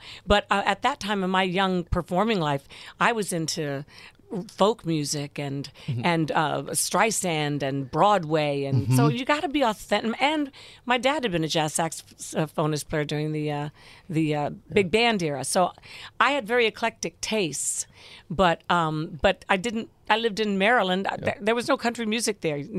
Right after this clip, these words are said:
Speaker 1: you know.
Speaker 2: Right.
Speaker 1: So, um, I've, I've been educated in it now. I, now I think it's the best music in the world out there.
Speaker 2: Yeah.
Speaker 1: No question.
Speaker 2: And the writers who write country music here,
Speaker 1: Yes.
Speaker 2: you must, uh, you mentioned Brett James earlier, y-, you must have found those bonds quickly here, right?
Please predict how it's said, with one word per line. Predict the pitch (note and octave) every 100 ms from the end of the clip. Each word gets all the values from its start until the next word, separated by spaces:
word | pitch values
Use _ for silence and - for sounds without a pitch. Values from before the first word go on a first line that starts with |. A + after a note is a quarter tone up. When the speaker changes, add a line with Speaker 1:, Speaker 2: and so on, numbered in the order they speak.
| F3+
Speaker 1:
you | -
know. | F3 D#3+ D3+ B2+
Speaker 2:
Right. | C#3 C3+ C3+
Speaker 1:
So, | - - G#3+ F#3+ F#3+
um, | F#3+ E3+ D#3 D#3
I've, | G3+ G3+
I've | G3 F3
been | G3 F#3
educated | G#3 G3+ F#3+ D#3 C#3
in | C3+ C3
it | C3+
now. | C#3
I, | D#3
now | F3 F3 G#3+
I | D#3+
think | E3
it's | D3+ -
the | D3
best | C3+ -
music | C#3 A#2+ -
in |
the | C3+
world | C3 C3+
out | C#3 -
there. | - - _
Speaker 2:
Yeah. | A#2+ G2 -
Speaker 1:
No | D#3+ D3
question. | D3 C#3+ - D3 - -
Speaker 2:
And | A3+ G3+
the | F3
writers | E3+ F#3 E3+ A#2 - - -
who | D3+ B2
write | C#3+ C3
country | C3+ A2 A2+
music | A2 A2
here, | - C#3+ A#2 G#2 G2+
Speaker 1:
Yes. | F3 C3
Speaker 2:
you |
must, | B2+ B2 - _ C#3+
uh, | C3
you | D#3 C#3
mentioned | C#3 B2
Brett | A2
James | - G#2 G2+
earlier, | A2 G#2+ G2+
y-, | G#2 -
you | G#2+ - C3
must | B2 -
have | -
found | A2+ A2
those | G#2+
bonds | G2+ G#2+ G#2 G2+ A2+ - _ _ -
quickly | C#3+ - F#2+
here, | - - -
right? | F#3+